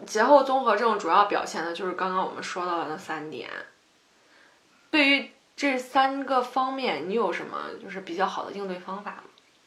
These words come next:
就比如说你今天工作，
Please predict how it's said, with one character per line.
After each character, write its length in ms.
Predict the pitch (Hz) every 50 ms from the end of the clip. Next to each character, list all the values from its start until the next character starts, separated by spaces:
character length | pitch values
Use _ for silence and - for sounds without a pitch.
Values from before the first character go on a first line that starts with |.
| _ _ _ _ - - - _
就 140 | _ - 196
比 100 | 190 185
如 120 | 196 185 185
说 180 | 185 208 196 196
你 240 | 190 175 147 113 101 82 90 95 - _ _ _ _ _ _ _ _ _
今 200 | _ - 196 202
天 480 | 202 208 196 190 190 185 185 185 170 - - 190 185
工 220 | - 185 185 180
作， 400 | 175 - 180 170 147 - - -